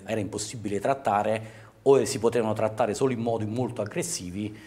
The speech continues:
Oggi ci sono delle tecniche meno invasive che ovviamente richiedono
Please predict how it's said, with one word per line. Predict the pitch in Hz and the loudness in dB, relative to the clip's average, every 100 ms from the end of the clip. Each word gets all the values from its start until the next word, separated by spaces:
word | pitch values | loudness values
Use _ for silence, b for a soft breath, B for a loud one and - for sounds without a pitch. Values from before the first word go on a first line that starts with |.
| B B - | B B 0
Oggi | 123 110 | 2 2
ci | 110 | -2
sono | 120 120 | -2 -2
delle | 104 107 | 0 0
tecniche | 131 110 107 104 | -2 -4 -8 -6
meno | 113 | -4
invasive | 113 117 143 120 101 | -4 -2 -2 -2 -2
che | 98 | -2
ovviamente | 113 123 117 117 101 | 0 -2 -2 -4 -4
richiedono | 107 - 127 92 87 | -6 -6 -6 -6 -8